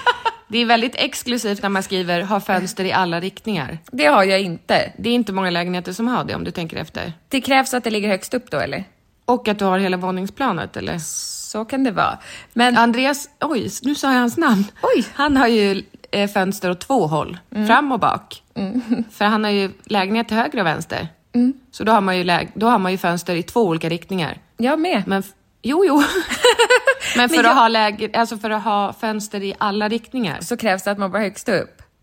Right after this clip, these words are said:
Speaker 1: Nej.
Speaker 2: Nej.
Speaker 1: Ja, nej.
Speaker 2: Ja.
Speaker 1: Eller att du har hela våningsplanet.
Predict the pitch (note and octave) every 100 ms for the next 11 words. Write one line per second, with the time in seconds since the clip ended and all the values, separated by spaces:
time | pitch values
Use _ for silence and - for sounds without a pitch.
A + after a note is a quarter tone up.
0 | _ - G3+ B3 G4 G#4 _ _ _ _
1 | - F#3+ A#3+ - _ _ _ _ _ _
2 | _ G#3+ A3+ A#3+ - _ _ A3+ G3+ A#3+
3 | E4+ - B3+ B3 B3 A3+ A3+ A3 G3+ G#3
4 | G#3+ A3 C4+ E3+ - -